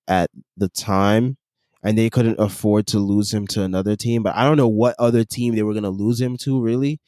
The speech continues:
They were only outbidding themselves, I think. Um, Tobias Harris, he, he looked horrible the f-, past couple games. He was playing actually really well in the bubble seeding games, which is weird.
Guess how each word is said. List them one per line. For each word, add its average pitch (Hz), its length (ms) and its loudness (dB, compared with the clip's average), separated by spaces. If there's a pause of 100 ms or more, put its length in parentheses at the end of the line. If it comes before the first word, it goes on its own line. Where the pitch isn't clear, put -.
(220)
They 127 140 4
were 139 120 4
only 127 320 2
outbidding 110 460 0
themselves, 107 500 -2
I 143 100 0
think. 165 360 0 (1080)
Um, 131 840 2 (640)
Tobias 147 300 2
Harris, 143 500 0
he, 117 340 -2
he 131 200 -6
looked 143 220 2 (160)
horrible 113 540 2
the 101 140 0
f-, - 260 -16 (140)
past 113 240 -2
couple 110 220 -6
games. 101 520 -6 (300)
He 131 120 2
was 190 140 4
playing 220 220 2
actually 170 180 0
really 151 180 4
well 131 180 2
in 127 60 2
the 110 100 0
bubble 110 440 0
seeding 139 400 0
games, 165 360 2
which 120 140 -4
is 104 160 -2
weird. 117 340 0